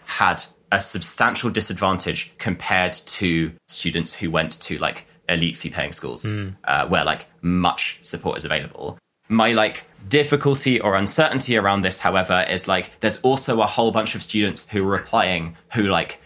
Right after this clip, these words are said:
Speaker 1: because they lived in the wrong place or because they did badly on one test when they were sixteen, or, like,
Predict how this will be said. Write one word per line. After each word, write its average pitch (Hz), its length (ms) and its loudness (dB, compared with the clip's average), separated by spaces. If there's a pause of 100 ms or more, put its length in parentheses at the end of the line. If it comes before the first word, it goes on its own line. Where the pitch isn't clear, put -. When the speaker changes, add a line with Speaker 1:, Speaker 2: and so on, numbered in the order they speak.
Speaker 1:
because 117 260 0
they 90 140 2
lived 160 180 2
in 147 80 2
the 131 60 2
wrong 127 160 2
place 123 260 2
or - 100 -4
because - 240 -2
they 92 100 0
did - 140 0
badly 190 300 4
on 95 140 2
one 101 160 4
test 104 320 0
when 95 80 2
they 92 80 2
were 90 80 2
sixteen, 170 500 2 (420)
or, 117 260 6
like, 110 340 2